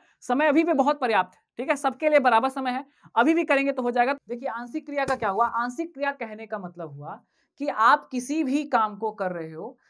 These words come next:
तो क्या करो? थोड़ा थोड़ा बांट बांट के करो, ठीक है। इकट्ठा आप अगर लेके बैठ जाओगे तो नहीं कर पाइएगा। तो किसी भी बड़े काम को करना है तो छोटे छोटे पार्ट्स में डिवाइड करके पढ़े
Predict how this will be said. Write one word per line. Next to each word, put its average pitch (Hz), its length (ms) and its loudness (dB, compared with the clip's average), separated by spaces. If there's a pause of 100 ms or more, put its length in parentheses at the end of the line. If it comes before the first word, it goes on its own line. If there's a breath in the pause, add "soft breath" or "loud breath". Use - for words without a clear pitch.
(140)
तो 269 80 -2
क्या 277 160 4
करो? 277 200 2
थोड़ा 277 360 4
थोड़ा 269 240 4
बांट 220 260 2
बांट 208 220 -6
के 226 120 -8
करो, 147 420 -10
ठीक 240 120 -10
है। 247 60 -8
इकट्ठा 254 400 -2
आप 262 200 2
अगर 240 180 0
लेके 220 260 -4
बैठ 190 180 -6
जाओगे 185 300 -6
तो 294 120 -8
नहीं 247 260 -4
कर 214 140 -4
पाइएगा। 156 480 -14 (400 soft breath)
तो 330 140 2
किसी 302 320 -2
भी 320 120 0
बड़े 262 260 4
काम 262 240 2
को 247 100 -6
करना 220 240 -6
है 240 80 -4
तो 294 120 -8
छोटे 254 280 -4
छोटे 247 200 -8
पार्ट्स 196 340 -10
में 226 100 -16
डिवाइड 180 280 -8
करके 170 240 -14
पढ़े 185 400 -14